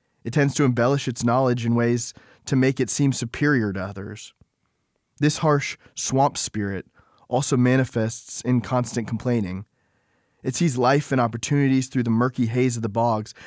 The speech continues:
as dark and scary places. Lost in the swamp, we become negative about everything. Even in incredible moments, we can focus on the small things that are wrong.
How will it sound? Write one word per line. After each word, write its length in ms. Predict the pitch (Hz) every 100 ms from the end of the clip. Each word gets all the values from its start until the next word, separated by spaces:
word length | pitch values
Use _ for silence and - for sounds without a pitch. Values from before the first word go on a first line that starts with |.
| -
as 200 | 123 113
dark 340 | 113 131 143
and 160 | 113 120
scary 380 | - 139 131 117
places. 680 | - 120 117 98 95 - - _ _ _ _ _ _ _ _ _ -
Lost 320 | 131 160 -
in 60 | 143
the 80 | 117
swamp, 340 | - 135 120
we 80 | 123
become 300 | 120 131 123
negative 320 | 117 143 123 104
about 200 | 98 98
everything. 560 | 90 95 87 95 107 - _ _ _ _ _ _ _ _ -
Even 240 | 185 185
in 120 | 165
incredible 420 | 139 120 156 143 120
moments, 380 | 120 143 101
we 80 | 120
can 100 | 135
focus 340 | 135 131 131 135
on 120 | 117
the 40 |
small 360 | - - 135 139
things 500 | - 113 110 113 - _ -
that 100 | 117
are 60 | 110
wrong. 400 | 135 95 95